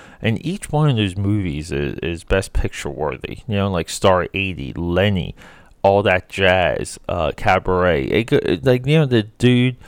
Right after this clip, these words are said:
is a force to be reckoned with. And again, like, cross-platform, you know, a, a lot like Andy Warhol too. You know, 'cause Andy Warhol wasn't just an artist. He wasn't just, like, a painter. He, he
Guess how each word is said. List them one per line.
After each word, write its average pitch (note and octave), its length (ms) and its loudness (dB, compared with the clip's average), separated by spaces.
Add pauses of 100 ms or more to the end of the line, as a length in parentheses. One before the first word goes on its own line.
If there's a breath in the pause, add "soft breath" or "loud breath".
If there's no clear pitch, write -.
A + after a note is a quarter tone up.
(340 loud breath)
is G#2+ 200 0
a G2+ 60 0
force G#2 380 0
to F#2 80 -2
be F2 140 -6
reckoned E2+ 400 -2
with. C#2 260 -2 (120)
And G#2 460 0 (320)
again, A#2 400 0
like, E2 180 -6
cross-platform, - 1040 -6
you C#3+ 100 2
know, E3 220 2
a, A#2 220 2
a B2 80 0
lot A2+ 340 0
like D3 260 0
Andy A#2 220 0
Warhol F#2+ 480 0
too. - 240 -8 (880)
You B2 100 0
know, A2 80 0
'cause - 160 -4
Andy B2 220 2
Warhol G#2+ 420 2
wasn't F#2+ 360 -2
just F2 400 -2 (640 loud breath)
an G#2 200 -4
artist. G2+ 440 4
He F2+ 60 -2
wasn't G2+ 340 -2
just, - 240 -6
like, G2 180 -2
a F#2+ 120 -8
painter. - 640 -4
He, F2+ 320 -8
he F#2+ 200 -8